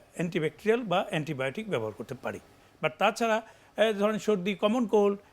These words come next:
একটা পেশেন্ট আসলো, তার গলা ব্যথা বা তার ঠান্ডা লেগেছে, আসলে হয়তো এটা ভাইরাল, but we are giving antibiotic। I think it is one of the misuse of antibiotic। Like that, একটা ফাঙ্গাল ইনফেকশন হয়েছে, তার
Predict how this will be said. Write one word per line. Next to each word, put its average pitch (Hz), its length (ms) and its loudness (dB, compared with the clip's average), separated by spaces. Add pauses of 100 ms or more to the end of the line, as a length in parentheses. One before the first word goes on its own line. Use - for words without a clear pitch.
(100)
একটা 196 260 0
পেশেন্ট 190 380 -2
আসলো, 180 320 0
তার 175 200 0
গলা 180 240 4
ব্যথা 180 340 0
বা 165 140 0
তার 170 180 -2 (380)
ঠান্ডা 190 260 0
লেগেছে, 180 480 -2 (340)
আসলে 208 260 2
হয়তো 220 240 4
এটা 214 160 0
ভাইরাল, 147 400 2 (340)
but 233 120 0
we 220 120 -4
are 208 200 4
giving 190 220 -2 (240)
antibiotic। 120 540 -4 (340)
I 262 100 2
think 226 260 0
it 165 60 0
is 165 120 0
one 175 220 2
of 220 60 0
the 170 140 0
misuse 151 420 -2
of 139 140 0
antibiotic। 98 480 -10 (580)
Like 202 220 0
that, 214 160 -2
একটা 208 300 0
ফাঙ্গাল 247 360 2
ইনফেকশন 170 420 -4
হয়েছে, 147 280 -2
তার 180 180 0